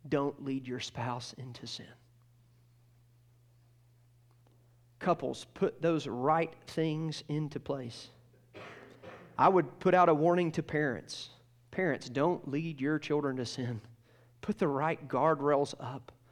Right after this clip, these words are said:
Don't turn them loose with devices that have the whole, access to the whole world at the click of a, a, a button without putting the right guardrails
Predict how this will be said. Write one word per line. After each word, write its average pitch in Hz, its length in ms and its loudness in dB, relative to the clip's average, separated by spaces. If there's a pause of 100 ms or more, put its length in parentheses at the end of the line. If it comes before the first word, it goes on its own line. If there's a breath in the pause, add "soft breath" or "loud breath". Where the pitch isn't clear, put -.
(420 soft breath)
Don't 165 320 4
turn 180 280 2
them 165 220 2
loose 151 340 2
with 127 160 -4
devices 143 640 4
that 139 140 0
have 143 240 0
the 135 100 2
whole, 185 500 2 (440 loud breath)
access 175 540 2
to 165 100 2
the 131 200 8
whole 185 260 6
world 165 400 8
at 147 100 4
the 135 100 -4
click - 400 -2
of 156 340 2
a, 143 100 -4 (480)
a, 151 80 -4 (180)
a 147 60 -2
button 147 500 0
without 143 420 4
putting 160 260 0
the 131 80 -2
right 156 300 2
guardrails 170 760 4